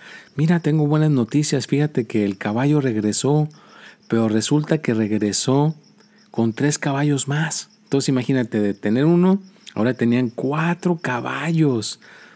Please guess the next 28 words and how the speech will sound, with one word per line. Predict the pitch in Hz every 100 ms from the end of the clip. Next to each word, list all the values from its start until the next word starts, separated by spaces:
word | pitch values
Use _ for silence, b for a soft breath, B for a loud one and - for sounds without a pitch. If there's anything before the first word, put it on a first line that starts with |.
| -
¿verdad? | 110 113 120 160 156 _ 202 - -
Dos, | 113 123 120 - -
un, | 117 139 147
un | 139
caballo | - - 135 131 139 139
domesticado | 120 113 107 - 107 120 123 139
y | 123
tres | - 123 123
caballos | 127 123 127 120
salvajes. | 110 110 113 110 143 175 - B B B B B B -
No, | 131 135 143 123
pues | 104
haz | 104
de | 101
cuenta | - 101 98 95 95
que | -
el |
señor | 85 98 101 104
se | 98
sentía, | 98 92 107 104 107
"Qué | - 127 131 127 113 139 202 127
bendecidos, | 110 107 104 104 - 131 139 143 131 127
gracias | 117 123 135 135 127 120
Dios", | 107 127 131 131 127 110 B B B B B B -
¿verdad? | 107 110 120 120
O |
sea | 101 113
que | 101 110 104